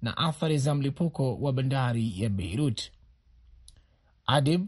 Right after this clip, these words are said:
anatarajia kuteuliwa muda mfupi tu kabla ya ziara ya rais wa Ufaransa Emmanuel Macron, ambaye yupo katika juhudi za kimataifa kuwashinikiza wanasiasa wa Lebanon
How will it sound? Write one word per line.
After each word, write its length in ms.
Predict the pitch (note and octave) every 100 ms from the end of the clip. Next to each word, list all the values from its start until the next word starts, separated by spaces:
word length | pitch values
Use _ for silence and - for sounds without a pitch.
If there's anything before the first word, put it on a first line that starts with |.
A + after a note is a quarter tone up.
| - _ _
anatarajia 600 | - E2 - A#2 C#3 E3+
kuteuliwa 400 | E3 D#3 D#3 F3
muda 220 | E3 D#3+ D3
mfupi 300 | F#3 G#3 E3
tu 240 | G3 A3+
kabla 320 | - D#3+ D3+
ya 80 | C#3+
ziara 340 | A#2 D#3+ G3+
ya 60 | F#3+
rais 280 | D#3+ D3 -
wa 80 | C#3
Ufaransa 500 | C#3 D#3+ F#3 F#3 D3
Emmanuel 380 | C3 D#3+ D3
Macron, 540 | B2+ A2+ G3+ F#3 A2 - - _ _ _ _
ambaye 340 | D2+ G#2 C3+
yupo 200 | F3 G3
katika 260 | E3+ D#3 D3+
juhudi 420 | B2+ D#3 G3 F3
za 140 | C3 C3+
kimataifa 720 | - G2+ - E3+ E3 G#2 - - _ _ -
kuwashinikiza 640 | E2 - A2 A2+ E3+ D3+
wanasiasa 580 | D3+ C#3+ - E3+ F#3+ -
wa 80 | D3
Lebanon 560 | A2+ G#2+ C#3+ D3 C3+